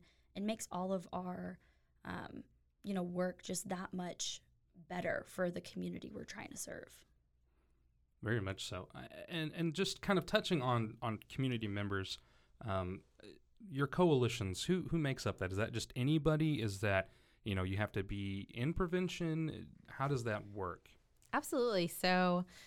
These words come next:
Speaker 3: um, our coalition is open to anyone who, um, wants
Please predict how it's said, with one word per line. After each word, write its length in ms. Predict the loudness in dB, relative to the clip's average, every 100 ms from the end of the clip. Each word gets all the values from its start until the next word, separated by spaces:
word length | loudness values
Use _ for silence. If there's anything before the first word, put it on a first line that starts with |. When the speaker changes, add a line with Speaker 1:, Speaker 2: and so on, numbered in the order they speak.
| -20 -10 -2
Speaker 3:
um, 420 | 0 2 0 -2 -10 _ 4
our 180 | 4
coalition 880 | 4 0 2 0 0 0 4 4 2 0
is 560 | 0 2 2 2 -2 -6 _
open 600 | -2 -2 2 0 2 0
to 200 | -4 -6 -8 -2
anyone 540 | 2 4 4 4 4
who, 640 | 2 0 2 2 2 2 0 -6 -20 _ _ -6
um, 440 | -4 -2 -4 -6 -12 _ -20 -6
wants 560 | 2 2 2 -8 -10